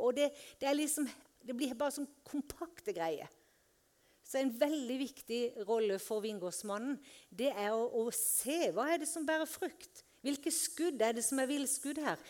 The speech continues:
Hvilke skudd er det som er fruktbare? Ehm, hvilke greiner er det som har, har, har, har kraft i seg til å bære? Ikke sant? Alt dette her, det går vår far i himmelen, vingårdsmannen, og ser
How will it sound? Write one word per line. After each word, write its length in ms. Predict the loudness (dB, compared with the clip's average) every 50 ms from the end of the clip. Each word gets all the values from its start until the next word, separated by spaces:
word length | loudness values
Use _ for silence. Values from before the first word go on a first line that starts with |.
| -14 -6 -2
Hvilke 240 | -2 -2 2 2 2 2
skudd 320 | 2 2 2 0 0 2
er 140 | 2 2 2 2
det 60 | 2
som 160 | 0 0 0
er 80 | -2 -4
fruktbare? 760 | -4 -6 -6 -8 -8 -10 -14 -8 -2 0 0 0 2 2 0 0 0 -4 -14 -20 -20 -20 -20 -12 -6 -2
Ehm, 380 | 0 0 0 0 -2 -4 -8 -12 -14 -16 -16 -8 -2 0
hvilke 240 | 0 2 2 2 0 0
greiner 420 | 4 4 4 6 6 6 4 4
er 140 | 4 2 2
det 80 | 2 0
som 220 | 0 0 2 2 2
har, 160 | 2 0 -2 -2 0
har, 240 | 0 0 0 0 -6 -14 -16 -10 -4
har, 160 | -2 -2 -2 -2 -4 -4
har 140 | -4 -4 -4 -6
kraft 420 | -8 -6 -6 -6 -6 -8 -8 -6
i 80 | -4 -2
seg 160 | -2 -2 -2
til 140 | -2 -2 2
å 40 | 4
bære? 340 | 4 4 4 4 2 0 -2 -2 -6 -20 -20 _ _ _ _ _ _ _ _ _ _ _ _ _ _ _ _ _ _ _ _ _ _ _ _ _ _ -8 -8
Ikke 160 | -6 -4 -2
sant? 240 | -2 -2 -2 -4 -8 -4 0 2
Alt 240 | 2 2 2 0 0
dette 240 | -2 -2 -2 -4 -4
her, 240 | -2 0 0 0 0
det 140 | 0 0 2
går 320 | 2 4 4 2 0 -2 -10 -16 -20 -20 -12 -4 2
vår 320 | 6 6 6 6 4 2 -4 -14 -18 -20 -20 -16
far 320 | -10 -4 -2 -2 -2 0 -2
i 80 | -2
himmelen, 480 | 0 0 0 0 0 -4 -4 -4 -6 -8 -10 -14 -20 -14 -8
vingårdsmannen, 880 | -6 -4 -4 -2 -2 -4 -4 -4 -6 -6 -6 -6 -6 -6 -6 -6 -6
og 160 | -4 -4 -2 -2
ser 480 | 0 0 0 0 0 0 -2 -4 -6